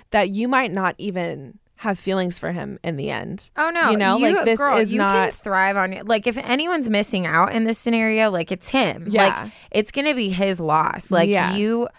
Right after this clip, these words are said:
Speaker 2: you've stuck by his side when you didn't need to and endured, like, so much while he's still, that's the thing about, ugh, it
Speaker 1: 'Cause he's
Speaker 2: bothers
Speaker 1: with,
Speaker 2: me
Speaker 1: yeah.
Speaker 2: because they have all this stuff,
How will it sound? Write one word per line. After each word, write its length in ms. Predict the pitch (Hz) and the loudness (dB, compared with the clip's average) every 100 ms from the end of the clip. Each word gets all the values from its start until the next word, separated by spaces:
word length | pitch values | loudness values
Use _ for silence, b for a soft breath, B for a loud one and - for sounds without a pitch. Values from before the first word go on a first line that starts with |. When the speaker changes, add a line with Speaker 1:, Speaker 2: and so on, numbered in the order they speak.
| b b - | b b -8
Speaker 2:
you've 240 | 202 247 | -4 -2
stuck 320 | 226 - 190 - | -2 0 0 0
by 120 | 208 | 0
his 140 | 208 180 | 0 0
side 240 | 160 170 | 2 2
when 140 | 185 | 0
you 80 | 175 | -2
didn't 340 | 165 170 165 - | 0 2 0 -2
need 240 | 151 165 | -6 -6
to 280 | - 202 196 | -2 0 2
and 160 | 170 165 | 2 0
endured, 760 | - 175 170 160 160 170 170 | -4 -4 -2 0 2 0 0
like, 200 | 165 156 | 0 0
so 220 | - 175 160 | -2 -2 0
much 460 | 160 156 - - _ - | 0 0 -4 -10 _ -4
while 220 | 185 180 | 0 0
he's 260 | - 262 277 | -2 -4 -4
still, 400 | - 233 208 202 B B | -2 0 0 0 B B
that's 220 | - 285 - | 0 0 -2
the 60 | |
thing 200 | 294 240 | -4 -2
about, 300 | 240 190 170 - | 2 2 2 0
ugh, 240 | 233 226 - b - | -4 -4 -8 b -6
it 100 | 208 | -6
Speaker 1:
'Cause 20 | |
he's 80 | 196 | -2
Speaker 2:
bothers 400 | 202 208 226 175 | 2 2 4 0
Speaker 1:
with, 80 | 190 | -2
Speaker 2:
me 180 | 160 170 | -6 -4
Speaker 1:
yeah. 200 | 180 - - | -4 -6 -4
Speaker 2:
because 480 | 240 233 226 208 196 _ _ - | -2 2 0 0 -8 _ _ -6
they 180 | 202 233 | -2 0
have 260 | 233 226 | 0 0
all 140 | 220 220 | 0 0
this 160 | 208 - | -2 -6
stuff, 500 | - 277 214 214 | -4 0 0 -2